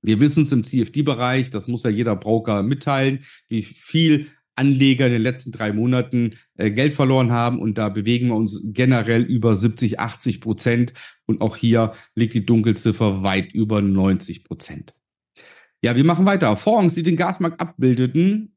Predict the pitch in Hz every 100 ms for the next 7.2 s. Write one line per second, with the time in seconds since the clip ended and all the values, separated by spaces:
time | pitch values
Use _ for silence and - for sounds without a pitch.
0 | - 135 - 151 131 139 175 156 180 156
1 | 170 147 135 104 151 - 131 120 113 104
2 | 120 117 - 110 110 98 98 92 113 107
3 | 113 104 104 - 101 - 101 98 98 98
4 | 95 90 87 92 123 151 151 143 - -
5 | 143 165 160 113 160 196 190 - 165 160
6 | 139 147 147 147 214 226 - 185 151 -
7 | 87 -